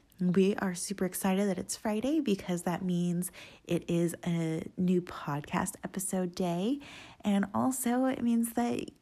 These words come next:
a lot of people are probably getting ready to head out and go wine tasting this weekend on Saturday or Sunday. So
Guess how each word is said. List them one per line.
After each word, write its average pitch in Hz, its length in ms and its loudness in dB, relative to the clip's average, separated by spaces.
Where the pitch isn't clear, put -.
a 247 40 2
lot 262 220 4
of 269 80 0
people 269 320 -2
are 254 240 0
probably 247 300 -2
getting 247 240 0
ready 240 240 0
to 240 100 -2
head 226 220 -2
out 233 220 0
and 226 60 0
go 233 140 0
wine 214 240 -2
tasting 180 600 -2
this 175 200 0
weekend 156 440 -2
on 156 160 -2
Saturday 156 480 -2
or 156 80 0
Sunday. 156 540 -2
So 160 440 0